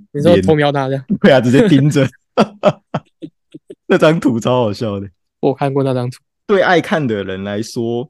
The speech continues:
Speaker 2: 他会觉得没差嘛，他甚至还会说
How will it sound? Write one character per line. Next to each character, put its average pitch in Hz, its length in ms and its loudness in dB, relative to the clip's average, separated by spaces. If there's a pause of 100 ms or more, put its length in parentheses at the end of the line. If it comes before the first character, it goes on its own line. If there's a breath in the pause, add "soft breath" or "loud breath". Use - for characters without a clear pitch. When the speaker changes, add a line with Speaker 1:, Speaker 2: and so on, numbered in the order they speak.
(160)
Speaker 2:
他 151 320 0
会 143 160 0
觉 117 120 -4
得 113 120 -2
没 101 160 -4
差 104 260 -8
嘛， 101 240 -10 (240)
他 131 80 -2
甚 131 180 0
至 120 140 -2
还 104 100 2
会 110 140 0
说 107 400 -4